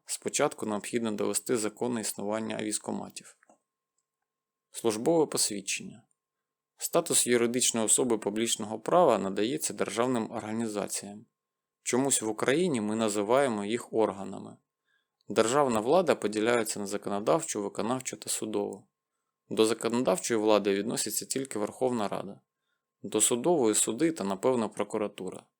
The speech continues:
Тому Т Ц К може відноситись тільки до виконавчої влади. Постанова одинадцять тридцять сім затверджує зразок службового посвідчення для органів виконавчої влади.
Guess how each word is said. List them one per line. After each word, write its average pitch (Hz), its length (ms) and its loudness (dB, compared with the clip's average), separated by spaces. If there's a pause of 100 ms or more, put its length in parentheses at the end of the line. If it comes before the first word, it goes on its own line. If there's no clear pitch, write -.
(580)
Тому 127 260 2
Т 120 120 -2
Ц 131 160 2
К 180 200 4
може 117 260 2
відноситись 110 640 -2
тільки 139 320 -4
до 104 120 0
виконавчої 107 580 -4
влади. 107 360 -8 (640)
Постанова 139 520 4
одинадцять 120 500 2
тридцять 120 320 -6
сім 180 260 2
затверджує 113 600 2
зразок 107 420 0
службового 107 580 0
посвідчення 110 600 -4
для 98 140 0
органів 107 440 0
виконавчої 107 580 -4
влади. 98 420 -8